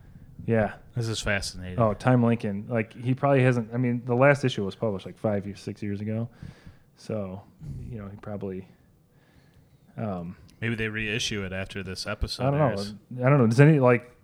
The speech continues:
Speaker 1: tweet at us if you've heard of, of Time Lincoln, 'cause, you know, it'd be pretty cool if, um, if you have, uh, yeah, Fred Perry Comics. Uh, we'll check it out and see if we can reach out to him and get his take on where Time Lincoln is gonna go from here.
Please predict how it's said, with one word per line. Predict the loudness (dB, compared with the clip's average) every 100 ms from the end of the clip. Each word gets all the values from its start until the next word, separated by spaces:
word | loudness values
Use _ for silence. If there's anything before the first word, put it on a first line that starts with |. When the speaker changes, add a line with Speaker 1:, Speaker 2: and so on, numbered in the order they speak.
| -6
Speaker 1:
tweet | 2 4
at | 6
us | 4 0
if | -6
you've | -4
heard | 0 2 2
of, | -2 -6 -14 -8
of | -8 -2
Time | 0 2 4
Lincoln, | 2 0 -8
'cause, | -6 -4 -6 -8 -14 -12 -6
you | -2
know, | -2
it'd | -2
be | -4
pretty | -6 -8 -4
cool | -2 -2 -4
if, | -8 -16 -20 -20 -20 _ -20 -20 _ _ -8
um, | -4 -4 -4 -6 -10 -18 -20 -20 -20 -20 -20 -20 -20 _ _ _ _
if | -6 -4
you | 0
have, | 2 2 0 -6
uh, |
yeah, | -6 -6
Fred | -4 -4 -4
Perry | -4 -6
Comics. | -6 -6 -8 -8
Uh, | -10 -4
we'll | -4
check | 0 0 0
it |
out | 2 2 -2
and | -10
see | -8
if | -8
we | -4
can | -4
reach | -2 0
out | -2
to | -2
him | -4 -4
and | -8 -12 _ _ _ _ _ -4
get | 0
his | 0
take | 2 0 0
on | -2 -2
where | -2
Time | -2 -2 0
Lincoln | -2 -4
is | -4
gonna | -4 -4
go | -6
from | -6 -8
here. | -8 -10